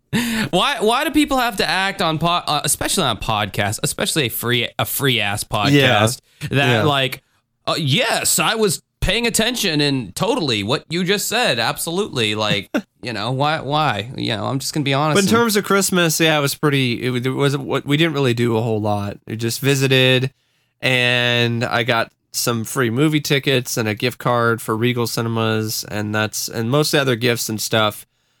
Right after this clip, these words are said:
Speaker 2: I've just got myself. So I've, I've, I've bought a lot of Christmas gifts for myself
Speaker 1: Wow.
Speaker 2: this month.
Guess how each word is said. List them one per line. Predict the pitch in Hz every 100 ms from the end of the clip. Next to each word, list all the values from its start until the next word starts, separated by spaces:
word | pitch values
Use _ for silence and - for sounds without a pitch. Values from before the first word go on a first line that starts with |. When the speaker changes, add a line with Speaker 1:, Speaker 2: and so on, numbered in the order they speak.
| _ _ -
Speaker 2:
I've | 131
just | 139 -
got | 123
myself. | 104 104 107 110 127 - _ _ _ _ _ -
So | 113 104 98
I've, | 117 127
I've, | 127 131 131
I've | 127 131 -
bought | 127 127
a |
lot | 120 120 120
of | -
Christmas | 117 120 113
gifts | - 117 -
for | 117
myself | 107 104 - 110 104 - _ _ _ _ _ -
Speaker 1:
Wow. | 120 120 110
Speaker 2:
this | -
month. | 107 104 -